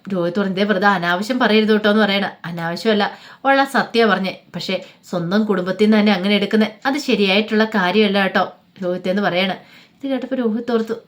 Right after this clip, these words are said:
"ഇതെന്താ ഇവള് ഇങ്ങനെയൊക്കെ പറയണേ? ഒന്നും അങ്ങോട്ട് മനസ്സിലാവുന്നില്ല." പിന്നീട് രോഹിത് പറഞ്ഞു, "വെറുതെ നീ അനാവശ്യം പറഞ്ഞുണ്ടാക്കിയുണ്ടല്ലോ" എന്നൊക്കെ പറഞ്ഞ് ദേഷ്യപ്പെട്ട് അങ്ങോട്ട് പോവാണ്. പക്ഷേങ്കിൽ രോഹിത് ഹരിശങ്കറെ വിളിക്കുന്ന,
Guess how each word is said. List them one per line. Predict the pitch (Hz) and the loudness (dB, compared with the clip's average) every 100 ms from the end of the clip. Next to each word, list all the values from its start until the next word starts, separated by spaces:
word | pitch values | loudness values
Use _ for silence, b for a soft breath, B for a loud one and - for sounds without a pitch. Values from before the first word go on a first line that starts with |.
| - | -16
"ഇതെന്താ | - 269 233 254 | -6 -4 -2 0
ഇവള് | 233 220 | 0 2
ഇങ്ങനെയൊക്കെ | 208 190 214 214 | 0 0 -2 0
പറയണേ? | 196 185 196 - | 0 0 0 -4
ഒന്നും | 156 156 208 | -8 -4 -2
അങ്ങോട്ട് | 214 233 | 0 0
മനസ്സിലാവുന്നില്ല." | 233 196 214 208 226 202 - B B B | 0 0 0 2 2 0 -2 B B B
പിന്നീട് | 285 277 262 226 | 0 2 4 2
രോഹിത് | 185 190 226 | 2 0 0
പറഞ്ഞു, | 208 214 | 0 -2
"വെറുതെ | 180 170 190 | -4 -4 0
നീ | 226 | 2
അനാവശ്യം | 233 190 185 190 233 | 2 2 0 -2 -2
പറഞ്ഞുണ്ടാക്കിയുണ്ടല്ലോ" | 214 233 220 220 269 233 220 185 - 180 | 0 0 2 2 2 2 2 0 -2 -10
എന്നൊക്കെ | 180 - | -10 -8
പറഞ്ഞ് | 208 202 220 185 | -4 -2 -2 -4
ദേഷ്യപ്പെട്ട് | 185 180 208 208 | -8 -6 -6 -2
അങ്ങോട്ട് | 208 220 220 | 0 0 -2
പോവാണ്. | 185 196 - - B B B B - | 0 -2 -2 -10 B B B B -10
പക്ഷേങ്കിൽ | 160 - 175 185 208 - B B | -6 -4 -2 -2 -2 -4 B B
രോഹിത് | 262 262 285 294 262 - - _ _ _ - | 2 4 2 0 -2 -2 -10 _ _ _ -10
ഹരിശങ്കറെ | 214 180 - 196 202 220 | -4 -4 -4 -4 0 0
വിളിക്കുന്ന, | 208 185 208 | 0 -2 -2